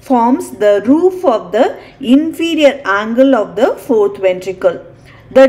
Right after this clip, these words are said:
term obex is often used to denote the inferior angle of the fourth ventricle.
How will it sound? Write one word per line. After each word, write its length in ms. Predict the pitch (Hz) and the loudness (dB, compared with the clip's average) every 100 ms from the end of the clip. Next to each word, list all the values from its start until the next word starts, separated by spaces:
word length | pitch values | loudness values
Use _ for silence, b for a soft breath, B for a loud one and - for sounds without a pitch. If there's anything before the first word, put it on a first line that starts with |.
| 262 | 4
term 380 | - 311 381 320 | 0 0 -2 -2
obex 500 | 220 220 247 - - | 0 2 2 0 -2
is 260 | 240 233 - | -4 -4 -4
often 500 | 202 214 233 320 349 | -2 -2 -4 -6 -4
used 320 | 247 254 269 | 0 2 2
to 100 | 269 | -2
denote 500 | 226 214 202 247 - 214 | -4 -4 -2 -2 -2 -4
the 200 | 190 233 | -4 0
inferior 600 | 262 269 285 277 277 269 | 2 2 0 2 4 2
angle 460 | 185 190 208 226 254 | -2 -4 -4 -2 0
of 200 | 196 - | -2 -2
the 160 | 285 - | -4 -4
fourth 440 | - 220 208 202 | -2 0 0 0
ventricle. 680 | 190 175 - 180 180 151 | -2 -2 -8 -10 -8 -10